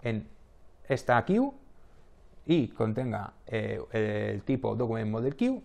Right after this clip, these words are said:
lo va a tratar, y lo que aquí lo que estamos haciendo es, tráeme el documento, es una aplicación, no os lo he comentado, perdonad, que los únicos documentos que vamos a subir son P D Fs,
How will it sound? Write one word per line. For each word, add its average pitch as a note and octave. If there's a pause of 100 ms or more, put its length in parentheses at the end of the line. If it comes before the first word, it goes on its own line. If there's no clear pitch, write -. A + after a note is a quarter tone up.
(120)
lo A2
va A2
a G#2
tratar, E3+ (260)
y C3+
lo A2+
que A#2
aquí A#2+
lo A2
que G#2+
estamos A#2
haciendo C#3
es, G#2+ (400)
tráeme C3 (500)
el G#2
documento, F#3+ (220)
es A2
una A2+
aplicación, A2
no G#2
os G#2
lo A2
he G#2+
comentado, G#2+
perdonad, G#2+
que A2+ (260)
los G#2+
únicos A#2
documentos A2
que G#2+
vamos G#2
a G#2
subir G#2
son G2
P A#2
D F#3
Fs, C4